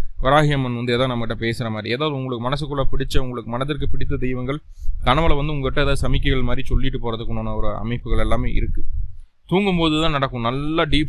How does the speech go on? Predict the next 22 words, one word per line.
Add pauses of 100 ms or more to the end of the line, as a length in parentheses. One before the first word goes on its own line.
ஸ்லீப்ல
இருக்கும்போது
தான்
அந்த (440)
தெய்வம்
வந்து
உங்ககிட்ட
பேசும்.
ஏன்னா, (160)
சிவராஜ
யோகம்
அப்படிங்கிறது
சின்ன
விஷயம்
கிடையாது.
உங்க
ராசிக்கு
பன்னிரெண்டாம்
இடத்துல
இருக்கிறது
அப்படிங்கிறது (380)
கண்டிப்பா